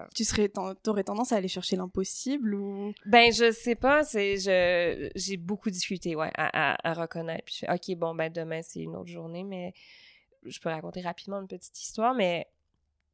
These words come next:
Speaker 2: j'ai fait ce triathlon-là, puis j'ai continué à, à faire mon entraînement. Puis c'était peut-être une semaine plus tard,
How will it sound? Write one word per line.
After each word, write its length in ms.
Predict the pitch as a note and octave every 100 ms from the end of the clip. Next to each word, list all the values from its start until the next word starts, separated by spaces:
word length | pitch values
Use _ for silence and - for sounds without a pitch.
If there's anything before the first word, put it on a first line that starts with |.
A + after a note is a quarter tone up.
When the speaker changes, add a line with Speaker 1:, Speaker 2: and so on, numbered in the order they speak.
| - - A3
Speaker 2:
j'ai 160 | G3
fait 160 | F3+ A3
ce 120 | A3
triathlon-là, 680 | - G3 E3+ E3+ E3 E3 F#3
puis 120 | -
j'ai 80 | F#3+
continué 600 | F#3 F3+ - G3 F3+ F#3+
à, 120 | E3+ F#3+ D#3+ -
à 40 | F3
faire 160 | G3
mon 160 | F#3 F3+
entraînement. 560 | F3 - F3 E3+ G#3+ - _ -
Puis 100 | D#3+ -
c'était 260 | - G3+
peut-être 240 | - G3+ -
une 160 | A#3+ B3
semaine 340 | B3 B3 B3+
plus 220 | - G#3
tard, 480 | - F#3 G3+ A3+